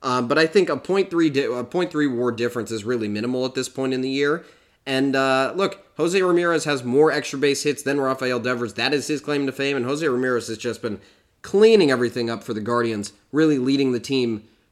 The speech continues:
to where they are right now. Devers definitely playing a big part in Boston's, uh, success, but, you know, as I said, hitters up and down that lineup, and the pitching has gotten way better recently, so I do believe I'm giving the slight edge to Jose Ramirez, but honestly,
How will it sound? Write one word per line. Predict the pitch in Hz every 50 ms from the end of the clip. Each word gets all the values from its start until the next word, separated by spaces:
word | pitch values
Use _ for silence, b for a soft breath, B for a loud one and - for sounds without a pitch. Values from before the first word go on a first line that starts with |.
| _ -
to | - 180 170
where | 151 147 139
they | 127 120 120 127
are | 127 127 120
right | 113 117 113 104 101
now. | 127 127 123 117 - - - _ -
Devers | - 151 170 170 170 180 170 147 - - - _ _ _ _ - 117
definitely | 131 160 165 180 185 170 160
playing | 151 165 160 147 135
a | 123
big | 117 110 147 156 151 151
part | 190 175 175 180
in | 180 180
Boston's, | 175 175 180 180 180 - 180 185 185 180 170
uh, | 180 175 175 175 165 -
success, | - 180 175 - - 180 180 202 190 -
but, | - - 135 127 - b b b b b b b
you | - 226
know, | 160 110 92 - - -
as | - 165 156 139
I | 151 135
said, | - - 104 87 - - _
hitters | - - 175 180 151
up | 156 151 127 151
and | 135 123
down | 127 120 113
that | 117 113 110 -
lineup, | 113 110 110 110 110 107 107 117
and | 110 110 107
the | 104
pitching | - 143 123 - 117 120
has | 113 101 107
gotten | 123 117 107 110 107
way | 107 107 104
better | 98 110 104 104
recently, | 101 104 101 98 - 104 104 104 104 98
so | - - 110 104 95 b b b b b b b
I | 139 123 131 147
do | 135 127 156 160
believe | 143 139 135 131 135 127 117
I'm | 123 123
giving | 117 120 107 113 101
the | 101
slight | 101 - - - 160 151 156 175 180 127
edge | 143 147 135 135 -
to | 135 127
Jose | 127 120 120 123
Ramirez, | 120 117 110 113 117 117 120 117 113 117
but | - 131 139
honestly, | 151 165 175 170 - - 175 170 170 170